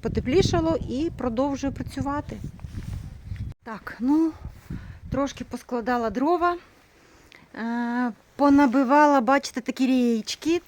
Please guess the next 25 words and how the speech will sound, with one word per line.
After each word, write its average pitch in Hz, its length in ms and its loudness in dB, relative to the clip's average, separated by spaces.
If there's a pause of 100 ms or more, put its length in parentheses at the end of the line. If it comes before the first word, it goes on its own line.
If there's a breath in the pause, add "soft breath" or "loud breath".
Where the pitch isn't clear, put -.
Це 285 140 2
для 233 240 -2
того, 269 440 2
щоб - 160 -4 (100)
трошки, 262 760 0 (680 loud breath)
а, - 60 -12 (540)
ну, 254 200 4
як 240 140 2
би 220 100 -8
то 220 100 -12
сказати, 233 380 -8
понизити, 247 720 6 (540 loud breath)
е, 214 460 -4 (1120 loud breath)
візуально 208 680 2
альтанку, 240 680 0 (460 loud breath)
для 208 160 -6
того, 254 200 2
щоб 254 140 0
менше 233 300 2
сонце 208 460 -6
туди 247 240 -4
світило 311 600 -2
в 285 60 -4
день 302 320 4
влітку. 311 540 0